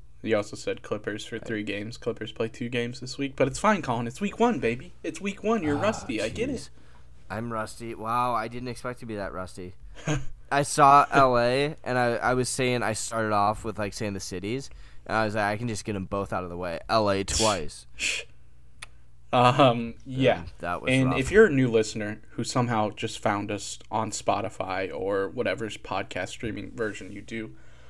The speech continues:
Speaker 1: um, me and Colin do post this entire Word doc on the fantasy basketball subreddit under the name Bench Chatter Pod. So if you want to go and look at this with your own eyes, you can.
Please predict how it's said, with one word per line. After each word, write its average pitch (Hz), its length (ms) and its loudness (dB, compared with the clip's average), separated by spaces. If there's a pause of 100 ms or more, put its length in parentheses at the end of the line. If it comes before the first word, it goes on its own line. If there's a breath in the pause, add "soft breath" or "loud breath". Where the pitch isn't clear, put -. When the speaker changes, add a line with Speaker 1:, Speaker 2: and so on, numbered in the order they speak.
(180 soft breath)
Speaker 1:
um, 113 320 2
me 120 80 2
and 127 120 0
Colin 117 300 0
do 113 180 -4
post 110 380 0
this 107 240 -2
entire 98 720 -2
Word 104 380 -4
doc 98 420 -4 (160)
on 101 360 -6
the 98 140 -10
fantasy 107 480 -4
basketball 104 600 -6
subreddit - 600 0 (540 soft breath)
under 131 280 4
the 120 100 4
name 107 220 0
Bench 104 340 -2
Chatter 101 260 0
Pod. 120 420 0
So 117 120 2
if 104 140 -4
you 120 80 -2
want 113 320 -2
to 110 240 -6
go 107 280 0
and 101 80 -6
look 107 160 -2
at 104 140 0
this 104 220 -8
with 104 160 -8
your 101 100 0
own 101 160 -4
eyes, 101 640 -6
you 104 360 -6
can. 117 320 -8